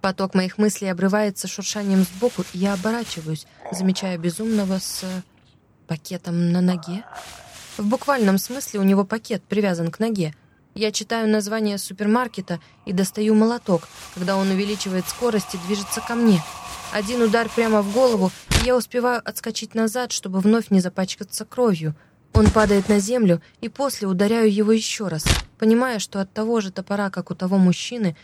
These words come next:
было бы больше пользы, чем от молотка. Здесь приходится наносить несколько ударов,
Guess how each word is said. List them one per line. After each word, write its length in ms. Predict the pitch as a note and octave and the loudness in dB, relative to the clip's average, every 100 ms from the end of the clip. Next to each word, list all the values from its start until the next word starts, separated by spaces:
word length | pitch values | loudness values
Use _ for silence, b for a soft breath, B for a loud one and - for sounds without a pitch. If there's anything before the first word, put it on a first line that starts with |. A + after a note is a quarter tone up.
| B - | B -2
было 240 | A#3+ B3 | 0 2
бы 140 | A#3+ | 2
больше 420 | A3+ A3+ G#3 - E3 | 2 2 2 0 -8
пользы, 380 | - A3+ G3 - | -4 -2 -2 -6
чем 240 | - E3+ | -8 -8
от 140 | E3+ | -4
молотка. 520 | F3+ F#3+ G3 - D#3 D3+ _ _ _ _ | -2 -2 -4 -8 -8 -8 _ _ _ _
Здесь 300 | G#3 G3+ B3+ | -10 -6 -8
приходится 560 | - F#3 - G#3+ G3 - | -6 -6 -2 -2 -2 -2
наносить 500 | F3+ F3 F3 - F#3+ | 2 4 2 0 -6
несколько 460 | A3 A3 - E3+ E3 | -4 -4 -10 -10 -4
ударов, 480 | E3+ G3 F#3 D3 | -2 -2 -4 -6